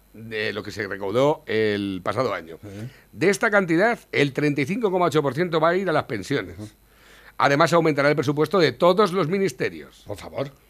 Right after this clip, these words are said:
Speaker 1: Con el Ministerio de Inclusión, Seguridad Social,
Speaker 2: Sí, sí, sí,
Speaker 1: Migraciones,
Speaker 2: sí, sí, sí.
Speaker 1: toda esta gente a la cabeza.
Speaker 2: Recortando, recortando.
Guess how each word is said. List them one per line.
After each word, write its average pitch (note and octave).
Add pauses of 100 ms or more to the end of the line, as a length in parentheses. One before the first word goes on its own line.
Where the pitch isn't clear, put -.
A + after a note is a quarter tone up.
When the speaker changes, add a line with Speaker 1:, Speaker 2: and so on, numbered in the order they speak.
(100)
Speaker 1:
Con G2
el F#2+
Ministerio G#2
de B2+
Inclusión, F3+
Seguridad G2
Social, F3+
Speaker 2:
Sí, E3
sí, C#3
sí, A2
Speaker 1:
Migraciones, F3
Speaker 2:
sí, -
sí, -
sí. - (200)
Speaker 1:
toda C3
esta D3
gente C3
a -
la D#3
cabeza. C#3
Speaker 2:
Recortando, D#3
recortando. A#2+